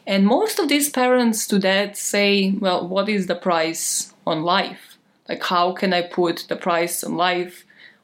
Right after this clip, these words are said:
onto my kid? If I don't send them there, they're going to die, so I'm going to spare no dime in doing that." The parents are then advised by the Elan school not to notify the kids of this decision, because of course,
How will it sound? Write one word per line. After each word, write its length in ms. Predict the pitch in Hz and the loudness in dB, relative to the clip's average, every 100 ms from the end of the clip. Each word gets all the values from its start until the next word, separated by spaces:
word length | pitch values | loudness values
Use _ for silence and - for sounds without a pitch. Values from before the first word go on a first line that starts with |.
| _ | _
onto 260 | 180 170 175 | -2 -2 -2
my 140 | 156 | -2
kid? 440 | 151 - 214 - - _ _ | -4 0 0 -2 -10 _ _
If 200 | 156 - | -10 -4
I 140 | 160 165 | -2 -2
don't 220 | 170 156 | -4 -4
send 300 | - 185 190 | -2 2 4
them 240 | 190 175 | 2 0
there, 440 | 170 165 160 160 - _ _ _ - | 0 2 4 0 -4 _ _ _ -4
they're 260 | 180 185 | 0 2
going 160 | 185 175 | 0 0
to 100 | 170 | -2
die, 380 | 170 165 165 - | 0 0 0 -4
so 260 | - - 170 | -6 -2 -2
I'm 180 | 165 | -2
going 260 | 175 175 175 | 0 0 -2
to 120 | 175 | -4
spare 580 | 170 - 175 165 160 160 - | -2 0 2 2 2 -2 -4
no 240 | 185 190 | 0 2
dime 480 | 185 160 160 - - - | 2 0 -2 -4 -6 -6
in 100 | 170 | -2
doing 360 | 185 170 143 | 2 2 0
that." 360 | 123 - - - _ _ - | -2 -6 -12 -20 _ _ -8
The 160 | 202 214 | -4 0
parents 580 | 277 320 415 453 - | 2 2 0 -4 -6
are 160 | - 208 | -2 0
then 220 | 185 180 | 2 2
advised 600 | 233 226 220 220 247 208 | 2 2 2 4 2 0
by 240 | 185 180 190 | 0 0 2
the 120 | 233 | 2
Elan 320 | 226 208 220 | 2 2 2
school 600 | 220 - 214 220 262 240 | 0 0 2 4 4 2
not 300 | 180 175 190 | 0 0 2
to 80 | 233 | 4
notify 580 | 202 190 196 190 190 185 | 4 4 0 0 2 0
the 120 | 202 | -2
kids 440 | 196 392 262 196 | 0 0 2 0
of 160 | - 175 | -4 -4
this 240 | - 160 | -4 -4
decision, 600 | - 180 - 311 - 175 175 | -2 0 0 0 0 0 -2
because 320 | 185 170 - | -2 -2 -4
of 100 | - | -6
course, 600 | - 294 262 262 - | 0 4 4 2 -6